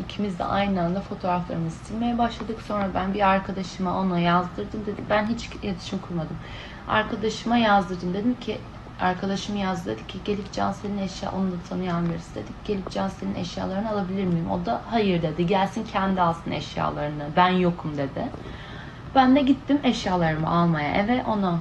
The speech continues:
sonra, e, eve gittim. Ben zaten hiçbir şekilde yüz yüze gelmeden direkt ben eve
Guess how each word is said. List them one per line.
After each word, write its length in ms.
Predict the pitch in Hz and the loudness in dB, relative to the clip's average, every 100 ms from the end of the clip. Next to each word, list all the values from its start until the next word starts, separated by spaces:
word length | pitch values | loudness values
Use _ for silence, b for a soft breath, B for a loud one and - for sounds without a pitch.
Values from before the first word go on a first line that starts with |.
| 160 | 0
sonra, 360 | 165 160 175 269 - - - - - - - - - - - | -2 2 2 0 -2 -14 -14 -14 -14 -14 -16 -16 -14 -14 -6
e, 80 | 185 180 180 170 | 0 4 4 4
eve 140 | 196 220 | 4 2
gittim. 680 | 220 - 240 247 262 277 233 | 0 -6 2 6 8 8 6
Ben 440 | 202 220 262 269 262 - | 4 4 4 4 0 -2
zaten 280 | 185 185 202 | 0 0 0
hiçbir 380 | 196 202 - 226 | -2 -4 -6 -8
şekilde 340 | - 185 190 | -6 -6 -2
yüz 160 | 202 190 | -2 0
yüze 160 | 175 175 | -2 0
gelmeden 600 | 165 160 170 175 220 208 | 2 2 2 2 0 2
direkt 280 | 196 202 - - 180 | 2 2 -6 -2 2
ben 180 | 175 175 - | 4 2 -4
eve 140 | 180 | -6